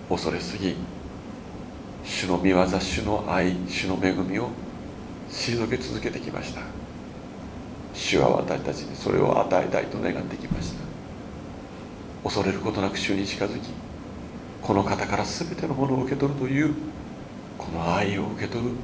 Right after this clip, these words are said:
愛するということを知るのであれば、私たちはそれを全て受け取ることができたんです。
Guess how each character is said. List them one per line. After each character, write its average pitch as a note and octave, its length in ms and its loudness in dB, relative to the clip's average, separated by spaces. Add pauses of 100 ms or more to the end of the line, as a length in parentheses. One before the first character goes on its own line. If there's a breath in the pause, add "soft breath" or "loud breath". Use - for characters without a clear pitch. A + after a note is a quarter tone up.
愛 G#2 240 6
す - 160 -2
る - 100 -2
と - 100 -2
い - 100 0
う - 60 -2
こ - 120 -6
と - 120 -2
を - 20 -2
知 - 160 -2
る - 60 -4
の - 120 -6
で - 100 -2
あ - 20 0
れ - 80 -2
ば、 - 220 -6 (880 loud breath)
私 - 240 8
た - 120 0
ち - 120 -2
は - 40 -2
そ - 140 -2
れ F2+ 60 2
を G#2+ 80 4
全 - 220 0
て - 100 -2
受 - 160 2
け - 40 2
取 - 140 4
る - 60 0
こ - 80 0
と - 60 -4
が B1 80 -2
で - 120 -2
き - 100 -4
た - 80 -6
ん - 120 -6
で D#2 100 -10
す。 - 240 -8